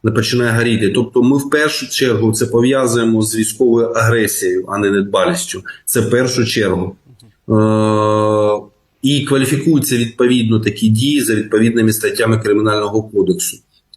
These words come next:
Ситуація складна, надскладна, дійсно. І, е, однак контрольована, повністю контрольована. Д С Н С працює не двадцять чотири на сім, поліція двадцять чотири на сім. Завдання Д С Н С тушити наше, евакуювати мешканців в разі необхідності. І ми це будемо робити.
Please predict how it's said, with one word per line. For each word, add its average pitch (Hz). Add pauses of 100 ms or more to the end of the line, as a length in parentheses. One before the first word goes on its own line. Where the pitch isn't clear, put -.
(260)
Ситуація 143
складна, 143
надскладна, 113
дійсно. 107 (520)
І, 131
е, 117 (380)
однак 143
контрольована, 113
повністю 110
контрольована. 110
Д 120
С -
Н 135
С 120
працює 117
не 113 (180)
двадцять 120
чотири 117
на 120
сім, 165
поліція 113
двадцять 113
чотири 113
на 113
сім. 160 (300)
Завдання 123
Д 113
С 113
Н 120
С 113
тушити 127
наше, 113
евакуювати 107
мешканців 107
в 104
разі 104
необхідності. 104
І 110
ми 107
це 107
будемо 110
робити. 107